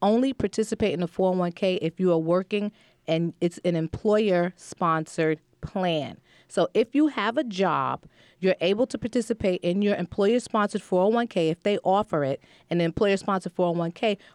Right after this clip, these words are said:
offers some tax advantages to you. So what happens is, if you want to invest a thousand dollars out of your paycheck a month, you'll invest a thousand dollars out of your paycheck a month. However,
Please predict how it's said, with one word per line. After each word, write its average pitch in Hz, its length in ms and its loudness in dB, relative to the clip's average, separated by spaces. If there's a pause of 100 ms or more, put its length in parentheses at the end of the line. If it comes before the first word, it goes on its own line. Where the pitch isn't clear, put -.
offers 190 340 0
some 170 160 -4
tax - 480 -8
advantages 151 800 -4
to - 140 -4
you. 139 280 -4 (240)
So 185 260 2
what 165 180 2
happens 185 460 -2
is, 175 240 2 (400)
if 202 220 2 (200)
you 202 220 0
want 196 280 0
to 202 220 0
invest 185 460 0
a 180 60 0
thousand 185 380 0
dollars 170 280 4
out 170 160 2
of 165 60 0
your 165 100 2
paycheck 160 540 0
a 147 100 -6
month, 170 300 0 (280)
you'll 214 200 2
invest 202 300 -2
a 208 40 -4
thousand 185 300 -2
dollars 170 240 0
out 160 140 0
of 160 40 0
your 160 100 0
paycheck 160 360 -2
a 147 60 -2
month. 175 260 0 (240)
However, 175 880 2